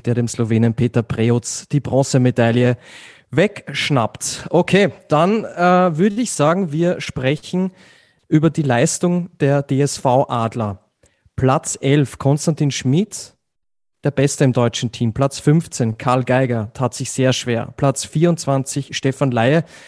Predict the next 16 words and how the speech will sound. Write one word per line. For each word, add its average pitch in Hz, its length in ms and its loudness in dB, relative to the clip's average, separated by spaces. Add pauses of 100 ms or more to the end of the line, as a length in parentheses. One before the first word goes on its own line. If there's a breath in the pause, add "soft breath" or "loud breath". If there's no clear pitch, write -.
(400 loud breath)
Ja, 156 120 0
und 151 200 0
nicht 196 240 2
einmal 196 200 6
in 180 60 4
den 175 140 2
zweiten 156 340 0
Durchgang 156 380 -2
geschafft. 139 540 -2
Platz 139 240 -2
einunddreißig 139 720 -2
hat, - 420 -4
äh, 131 260 2
Markus 123 480 -4
Eisenbichler. 123 760 -2 (600 loud breath)
Ähm, 143 300 0